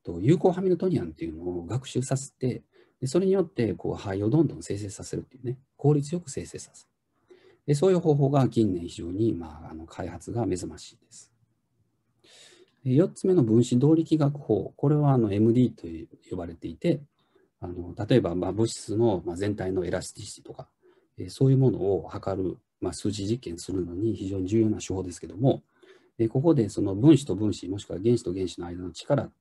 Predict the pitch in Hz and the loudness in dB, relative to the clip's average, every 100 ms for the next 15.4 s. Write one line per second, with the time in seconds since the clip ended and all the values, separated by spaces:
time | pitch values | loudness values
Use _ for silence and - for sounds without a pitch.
0 | - 98 85 113 101 - _ _ _ _ | -6 -6 -2 0 0 -2 _ _ _ _
1 | _ - 92 - 117 151 107 - 104 104 | _ -8 -6 -2 0 2 0 0 0 0
2 | - - - 143 98 101 101 110 110 135 | -6 -8 -4 -2 -2 -2 -4 0 4 4
3 | 101 87 110 - - 107 110 - 80 85 | 2 -2 -6 -4 -6 -6 -8 -10 -10 -8
4 | 92 85 - _ _ _ 113 127 208 185 | -8 -10 -14 _ _ _ 0 2 2 -2
5 | - 131 143 143 - - - - - - | 0 2 6 6 4 -2 -10 -20 -20 -20
6 | _ - 117 123 - _ _ _ _ _ | _ -10 -6 -6 -8 _ _ _ _ _
7 | 139 139 226 226 214 175 127 110 107 - | -4 2 2 2 0 2 4 4 2 -4
8 | - 117 131 107 - 82 - 80 - 82 | -2 4 4 4 -2 -10 -10 -12 -14 -14
9 | 82 90 139 185 _ _ _ _ 90 85 | -14 -6 -6 -6 _ _ _ _ -14 -12
10 | 85 85 92 92 123 160 139 - 82 - | -12 -8 -6 -4 -4 -4 -6 -8 -10 -10
11 | - _ 143 _ - - _ _ _ _ | -16 _ -20 _ -20 -20 _ _ _ _
12 | _ _ _ _ _ _ _ _ _ _ | _ _ _ _ _ _ _ _ _ _
13 | - - - _ _ _ 135 135 147 - | -20 -20 -20 _ _ _ 0 6 6 6
14 | 117 117 123 143 151 165 185 131 131 - | 4 6 6 6 8 4 2 -2 -2 -6
15 | 82 90 98 82 | -8 -6 -6 -6